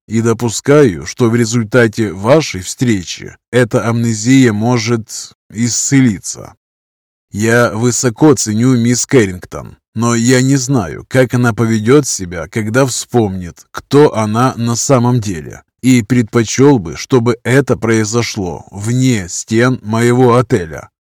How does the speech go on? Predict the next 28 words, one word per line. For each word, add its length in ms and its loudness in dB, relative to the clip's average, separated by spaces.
"Не 200 -4
вижу 300 2
проблем", — 500 0
сказал 400 0
Реджи. 380 -4
"Выведите 640 0
ее 260 6
из 180 2
отеля, 520 2
и 100 -2
я 180 2
поговорю 460 4
с 120 -6
ней 160 2
снаружи, 600 -2
или 240 4
позвольте 520 2
мне 200 4
самому 480 2
ее 240 4
вывести". 600 0
"Проблема, 760 0
которой 460 2
вы 140 0
не 160 0
видите, 600 0
все-таки 540 -2
существует. 1000 -6